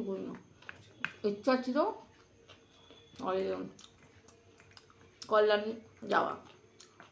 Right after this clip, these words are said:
কিন্তু যা বৃষ্টি লাগিয়েছে, অত দূরে যাওয়া হয়ে উঠলো না। প্রত্যেকবার ভাবি যাবো যাবো, কিন্তু যা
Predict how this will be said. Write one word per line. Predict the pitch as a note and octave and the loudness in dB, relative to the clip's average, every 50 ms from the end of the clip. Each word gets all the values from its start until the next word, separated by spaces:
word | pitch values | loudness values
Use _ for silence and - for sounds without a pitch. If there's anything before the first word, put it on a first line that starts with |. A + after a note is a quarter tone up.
| _ - | _ -8
কিন্তু | - B3 - A3+ | -6 -4 -2 0
যা | A3 G#3+ G3+ | 0 0 -2
বৃষ্টি | G3+ G3+ - A#3 A#3 A#3 | -4 -6 -6 -4 -2 0
লাগিয়েছে, | A#3 A#3 A#3+ A#3+ A#3 - F3 E3 D#3+ - - - - - - - - - _ - - _ _ _ _ - - - - - - _ _ - - - - - - - - - - - G3 | 0 0 0 -2 -4 -6 -10 -12 -14 -16 -20 -20 -20 -20 -20 -20 -20 -20 _ -20 -20 _ _ _ _ -20 -20 -20 -20 -20 -20 _ _ -20 -20 -20 -20 -20 -20 -20 -20 -20 -10 -10 -8
অত | G3 | -2
দূরে | - G#3+ G3+ G3+ F#3+ F3 | 0 2 2 2 4 4
যাওয়া | E3 E3+ F3 F#3+ | 4 4 4 2
হয়ে | F#3+ F#3 F3+ F3+ | 0 -2 -4 -6
উঠলো | F3+ E3+ E3+ E3 D#3+ | -6 -8 -6 -6 -6
না। | D#3+ - - - - _ _ - _ - - - - - - - - - - - - - - - - - - - - - - - - | -8 -10 -14 -20 -20 _ _ -20 _ -20 -20 -20 -20 -20 -20 -20 -20 -20 -20 -20 -20 -20 -20 -20 -20 -20 -20 -20 -20 -20 -18 -8 -2
প্রত্যেকবার | G3+ G#3+ G#3 - C4+ C4+ C#4 C#4 B3+ A3+ | -2 -2 -2 0 2 4 6 6 4 4
ভাবি | G#3+ F#3+ F#3 F3+ F#3+ | 0 -2 -2 0 2
যাবো | F3 E3+ F3+ F#3 E3+ | 2 2 2 0 0
যাবো, | E3 D3 - - - - - - - - - - - - - - - - - - _ - - - - - - | -2 -2 -4 -6 -10 -12 -14 -20 -20 -20 -20 -20 -20 -20 -20 -20 -20 -20 -20 -20 _ -20 -20 -20 -20 -20 -14
কিন্তু | - G3+ G3+ G3+ A3+ G3+ - | -10 -8 -4 -4 -4 -2 2
যা | G3+ G#3+ | 2 2